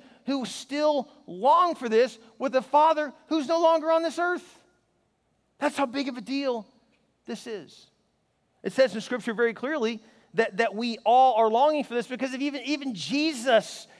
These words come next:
needed to hear this from God the Father, then why wouldn't we need to hear that from our earthly fathers as well? Let me give you an example of what happens when this doesn't go well, but then God can step in. Look at First Samuel sixteen. David is,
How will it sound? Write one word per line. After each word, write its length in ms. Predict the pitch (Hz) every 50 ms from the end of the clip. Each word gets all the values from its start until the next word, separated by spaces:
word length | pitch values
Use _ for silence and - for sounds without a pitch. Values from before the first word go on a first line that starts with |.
| _ -
needed 200 | 220 233 220 196
to 60 | 208
hear 120 | 196 220
this 180 | 196 196 180 -
from 240 | 208 202 190 180 - _ _ -
God 260 | 147 214 208 196 190
the 60 | 175 175
Father, 360 | - - 226 247 262 220 214
then 140 | 214 202 190
why 140 | 196 226
wouldn't 340 | 262 269 294 302 302 285 277
we 440 | 294 330 320 214 226 131 113 101 107 _ _ _ _ _ _ _ _
need 120 | - 190 196
to 60 | 190
hear 120 | 185 196
that 220 | 175 175 165 156 -
from 260 | - 170 165 156 143 - _ _ _ _ _ _ _ _ -
our 220 | - 165 170 170 170 -
earthly 380 | 165 180 180 175 - 165 156
fathers 640 | 139 - - 160 156 147 139 139 139 139 135 - - _ _ _ _ _ _ _ -
as 200 | 147 156 139 147
well? 140 | 151 143
Let 120 | 143 - 311
me 60 | 339
give 120 | 311 320
you 40 | 220
an 60 | 185
example 400 | 165 127 151 170 170 165 - 170
of 80 | 156 135
what 160 | 139 156 147
happens 340 | 143 160 160 151 - 147 127
when 120 | 135 151
this 100 | 143 135
doesn't 400 | 139 160 160 151 160 143 - -
go 180 | 131 151 180 202
well, 500 | 190 151 131 123 123 127 143 175 190 - - - _ _ _
but 200 | - 143 151 139
then 160 | 139 160 151
God 260 | 143 147 147 156 156 -
can 140 | - 147
step 340 | 139 - - 165 151 - -
in. 120 | 175 160 170
Look 120 | 233 240
at 120 | 320 240 -
First 180 | 226 214 202
Samuel 280 | - 220 208 202 190 170
sixteen. 440 | 160 - 180 - - - 190 160 156
David 500 | 135 190 226 277 277 196 185 185 175 - - - - - -
is, 340 | - 190 190 175 147 135